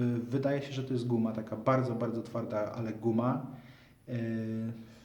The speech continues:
no i meteczka też jakaś tam się pojawia, jakiś napisik, nie? Dobra, e,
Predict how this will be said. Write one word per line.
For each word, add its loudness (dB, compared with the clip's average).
no -4
i 0
meteczka -2
też -8
jakaś -10
tam -10
się -8
pojawia, -4
jakiś -8
napisik, -8
nie? 0
Dobra, 8
e, 4